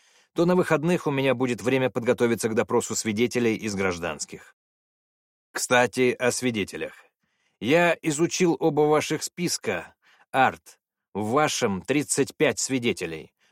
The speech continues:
у Эдди двадцать семь. Насколько я понимаю, вы просто морочите друг другу голову. Я уже прочитал пакет судебных документов и могу сказать, что вы, Арт,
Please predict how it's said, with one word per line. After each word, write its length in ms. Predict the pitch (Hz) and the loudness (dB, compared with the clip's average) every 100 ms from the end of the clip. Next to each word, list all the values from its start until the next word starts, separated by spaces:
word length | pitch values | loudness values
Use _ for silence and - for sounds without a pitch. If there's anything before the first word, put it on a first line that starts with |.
| - | 0
у 180 | 135 - | 2 4
Эдди 400 | 160 156 120 156 | 2 2 0 0
двадцать 540 | 127 147 143 - 143 | 2 2 0 -4 -4
семь. 420 | - 127 87 85 - _ _ _ - | -2 0 -2 -6 -14 _ _ _ -4
Насколько 460 | 107 - 131 117 | -2 2 2 2
я 260 | 120 120 113 | 2 2 2
понимаю, 640 | 120 117 120 143 113 95 | 0 0 0 0 2 0
вы 160 | 95 113 | 2 2
просто 340 | 123 113 - | 2 0 0
морочите 560 | 113 107 127 135 123 123 | 0 2 2 0 -2 -2
друг 220 | 104 101 | 0 0
другу 260 | 101 101 104 | 0 0 0
голову. 540 | 95 78 76 71 - _ _ _ _ _ _ | -2 -2 -4 -12 -18 _ _ _ _ _ _
Я 180 | 165 170 | 4 4
уже 240 | 165 123 | 4 2
прочитал 440 | 120 160 165 151 135 | 2 0 0 2 2
пакет 340 | 143 - 127 | 2 0 0
судебных 500 | - 131 127 117 113 | 0 0 0 0 -2
документов 540 | 113 135 147 135 135 131 | -2 0 0 0 0 2
и 40 | |
могу 260 | 127 120 127 | 2 0 -2
сказать, 380 | - 123 131 | 0 2 0
что 240 | - - 120 | 0 0 2
вы, 240 | 143 156 - | 2 0 0
Арт, 380 | 101 82 - | -2 -2 -8